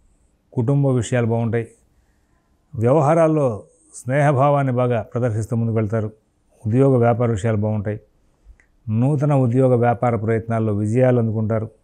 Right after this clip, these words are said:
ప్రతి విషయంలోనూ కూడా చాలా చక్కనైనటువంటి ఫలితాంశాలు తీసుకుంటారు. కుటుంబ విషయాలు, ఉద్యోగ విషయాలు, వ్యాపార విషయాల్లో మంచి ఫలితాలు ఉంటాయి.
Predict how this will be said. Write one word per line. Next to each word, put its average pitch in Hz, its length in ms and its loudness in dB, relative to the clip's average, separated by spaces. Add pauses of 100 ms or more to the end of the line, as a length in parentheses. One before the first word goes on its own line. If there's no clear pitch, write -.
(280)
ప్రతి 113 400 -4
విషయంలోనూ 127 440 -2
కూడా 117 280 -2 (220)
చాలా 107 100 -2
చక్కనైనటువంటి 113 680 -4
ఫలితాంశాలు 107 520 -4
తీసుకుంటారు. 101 440 -8 (960)
కుటుంబ 139 300 2
విషయాలు, 123 520 2
ఉద్యోగ 120 520 0
విషయాలు, 113 400 0
వ్యాపార 113 420 0
విషయాల్లో 113 360 0
మంచి 107 200 -2
ఫలితాలు 113 280 0
ఉంటాయి. 110 280 -4